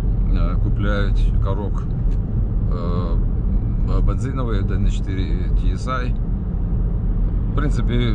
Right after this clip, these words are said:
це відмінна машина, вони полю-, користуються популярністю, е,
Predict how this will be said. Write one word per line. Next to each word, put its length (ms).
це 140
відмінна 480
машина, 460
вони 260
полю-, 360
користуються 480
популярністю, 720
е, 40